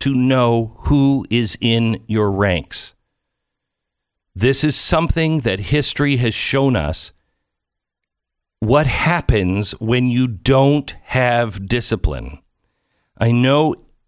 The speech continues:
anyone who came with us to Birmingham, everyone had to sign Martin Luther King's Pledge of Nonviolence. I handed out the ten steps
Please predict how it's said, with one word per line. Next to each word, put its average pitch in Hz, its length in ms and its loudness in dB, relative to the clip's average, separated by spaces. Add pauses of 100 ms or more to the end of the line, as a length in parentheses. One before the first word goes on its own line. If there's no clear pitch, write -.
(240)
anyone 160 600 2
who 120 160 0
came 117 360 0
with 98 120 2
us 85 260 -2
to 95 100 -2
Birmingham, 80 760 -2 (1160)
everyone 147 580 2
had 120 300 -2
to 113 80 -2
sign 90 720 0
Martin 107 340 0
Luther 113 260 2
King's 90 640 -2 (140)
Pledge 110 440 0
of 101 220 -4
Nonviolence. 90 880 -2 (520)
I 110 140 2
handed 139 500 2
out 131 240 0
the - 160 -4 (400)
ten 139 400 2
steps - 720 -2